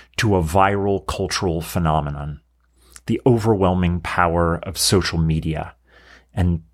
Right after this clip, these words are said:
technological celebrity culture.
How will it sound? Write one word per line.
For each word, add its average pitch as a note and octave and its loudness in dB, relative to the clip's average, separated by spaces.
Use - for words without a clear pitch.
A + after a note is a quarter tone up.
technological F2 0
celebrity E2 0
culture. - -6